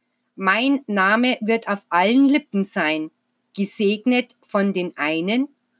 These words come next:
verflucht von den anderen. Alle Fähigkeiten des Menschen werden entfesselt sein. Seine Intelligenz, seine Gefühle, seine Leidenschaften.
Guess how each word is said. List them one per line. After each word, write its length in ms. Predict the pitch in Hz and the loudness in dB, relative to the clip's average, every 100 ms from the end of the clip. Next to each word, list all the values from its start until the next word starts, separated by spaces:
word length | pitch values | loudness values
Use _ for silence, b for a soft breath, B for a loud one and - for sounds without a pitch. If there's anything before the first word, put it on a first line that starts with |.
| _ _ | _ _
verflucht 760 | 220 202 208 202 202 196 - | -4 -2 -2 0 0 -4 -12
von 240 | - 233 226 | -4 -2 0
den 200 | 240 226 | -2 -2
anderen. 680 | 170 170 160 156 156 170 170 _ _ _ _ _ _ _ _ _ _ _ _ _ _ _ _ _ _ _ _ _ - | -2 0 -2 0 -2 -4 -12 _ _ _ _ _ _ _ _ _ _ _ _ _ _ _ _ _ _ _ _ _ -2
Alle 300 | 220 269 294 | -2 0 -2
Fähigkeiten 920 | 277 226 226 254 - 233 214 - 262 | 0 2 2 -2 -2 -2 -2 -2 0
des 180 | 240 240 | 0 0
Menschen 600 | 226 196 220 - 262 247 - | 0 0 0 0 0 -2 -4
werden 420 | 202 208 220 247 | -2 0 2 -2
entfesselt 760 | - 240 - 214 185 - 170 | 0 -2 -2 -2 0 -2 -6
sein. 440 | - 165 147 143 160 _ _ _ - b b b b | -4 -4 -4 -6 -12 _ _ _ -20 b b b b
Seine 440 | - 214 214 214 | -2 0 0 -2
Intelligenz, 1080 | 226 208 226 196 190 - 185 294 339 - - _ - | -2 -2 -2 -2 -2 -2 0 0 -2 -8 -10 _ -6
seine 340 | - 214 208 202 | -2 0 -2 -4
Gefühle, 720 | 202 196 269 277 220 196 254 _ _ _ | -6 -2 2 2 2 0 -2 _ _ _
seine 400 | - 233 233 254 | -4 -2 2 2
Leidenschaften. 1040 | 254 190 170 175 - 165 - - 170 170 | 2 0 -4 -4 -2 -4 -6 -14 -12 -12